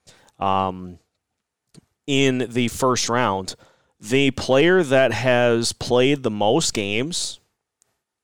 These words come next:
is Rasmus Sandin for the, uh, Toronto Maple Leafs.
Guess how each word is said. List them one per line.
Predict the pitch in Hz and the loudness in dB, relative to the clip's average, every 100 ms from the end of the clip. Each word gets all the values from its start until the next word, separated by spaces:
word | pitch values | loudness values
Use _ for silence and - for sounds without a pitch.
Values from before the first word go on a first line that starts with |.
| _ | _
is | 127 123 123 120 120 101 98 - - | 0 2 2 0 -2 -6 -8 -12 -6
Rasmus | 110 113 135 - 143 135 - | -2 0 0 -2 -2 -2 -2
Sandin | - - 120 110 104 135 107 95 95 - - - - | -4 -2 -2 -4 -4 -4 -4 -6 -12 -20 -20 -20 -20
for | _ 113 110 | _ -2 0
the, | 104 107 107 | 0 -2 0
uh, | 104 98 | 0 -2
Toronto | - 110 113 101 | -4 -2 -2 -2
Maple | 98 127 - 95 | -2 -2 -2 -6
Leafs. | 82 92 - | -4 -6 -8